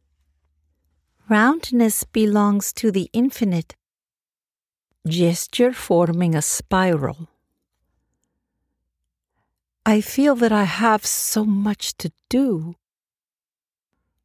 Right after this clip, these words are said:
Much is illusion. If you feel it to be much, then you are in error. There is not much, but just one thing to be done.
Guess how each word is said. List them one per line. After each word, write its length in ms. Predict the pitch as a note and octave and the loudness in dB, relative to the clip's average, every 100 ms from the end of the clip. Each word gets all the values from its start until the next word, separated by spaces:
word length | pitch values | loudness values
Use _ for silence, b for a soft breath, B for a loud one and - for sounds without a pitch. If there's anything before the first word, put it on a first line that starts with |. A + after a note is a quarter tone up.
| _ _ _ b - | _ _ _ b -2
Much 480 | C#4+ G4 - - - | 0 0 -2 -8 -2
is 380 | C4 B3+ G#3+ - | 0 0 -2 -6
illusion. 800 | A#3 A3+ A#3 C4+ A#3+ E3+ D#3 D#3+ _ _ _ _ _ B B B - | 0 2 2 0 0 -2 -4 -6 _ _ _ _ _ B B B -2
If 200 | C4+ - | -2 2
you 280 | C#4+ F4+ | 2 2
feel 360 | F#4 - C#4 C4 | 0 -2 0 2
it 160 | C#4 - | -2 -2
to 100 | - | -6
be 160 | G#3 G#3 | -2 0
much, 400 | A3+ G3+ - - | 2 2 -2 0
then 220 | A#3 A3 | 2 4
you 220 | A#3 A#3 | 4 4
are 200 | G3 G3 | 4 2
in 320 | - G3 F#3+ | 0 -2 -2
error. 520 | - F#3+ F3+ D#3+ D#3 - _ _ _ _ _ - | -2 0 2 0 -2 -8 _ _ _ _ _ -2
There 160 | C4 C4+ | 0 2
is 240 | C#4+ - | 0 0
not 360 | A#3+ G#3+ - - | 0 -2 -2 -2
much, 480 | F#3+ F3 - - - b b | 0 0 -4 -10 -12 b b
but 140 | A3 | -2
just 340 | - B3 - - | 0 -2 -4 -4
one 320 | C4 C#4 C#4 - | 0 2 2 -2
thing 300 | - E3+ D#3+ - | -2 0 0 -2
to 120 | G3 | -6
be 160 | E3 F3 | -4 -2
done. 440 | F3 E3+ D#3+ E3 | 0 0 -2 -6